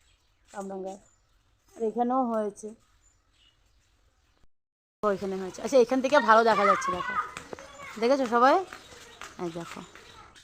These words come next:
বেশি হয়নি, তাও আগের বারের মতন হয়নি, অল্প স্বল্পই হয়েছে। না, এই যে পার্পল কালারের ফুলগুলো, এই দেখো,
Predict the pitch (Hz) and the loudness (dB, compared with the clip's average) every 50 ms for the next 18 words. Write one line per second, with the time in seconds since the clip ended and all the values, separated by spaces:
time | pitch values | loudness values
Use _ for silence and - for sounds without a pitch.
0 | _ _ _ _ - 403 - 233 247 247 - 302 302 285 269 262 269 285 294 285 | _ _ _ _ -8 0 4 6 6 6 4 2 6 6 8 8 6 6 4 2
1 | 262 214 - 240 233 233 233 220 220 233 233 240 254 254 254 254 240 254 247 233 | 2 4 6 8 8 10 8 8 6 4 4 4 4 4 2 0 0 -2 0 0
2 | 226 220 226 240 233 208 208 202 202 202 - 226 - 240 226 202 233 247 226 190 | 0 0 -2 -2 -4 -4 -4 -4 -6 -6 -6 -8 -6 -6 -6 -4 -2 -2 -2 -2
3 | 175 180 - - 202 - - - - - - - - - - _ - - _ _ | -4 -8 -10 -16 -20 -20 -20 -20 -20 -20 -20 -20 -20 -20 -20 _ -20 -20 _ _
4 | _ _ _ _ _ _ _ _ - 285 294 302 302 269 269 262 - 254 233 226 | _ _ _ _ _ _ _ _ -2 0 0 0 0 0 -2 0 2 2 2 2
5 | 254 254 247 262 262 262 254 262 254 - 247 254 247 233 254 262 269 262 254 254 | 2 2 4 4 4 4 2 0 -4 -4 -4 -4 -2 -2 -2 -2 -2 0 0 0
6 | 254 196 214 202 190 - - 190 | 0 0 -2 -4 -4 -6 -10 -14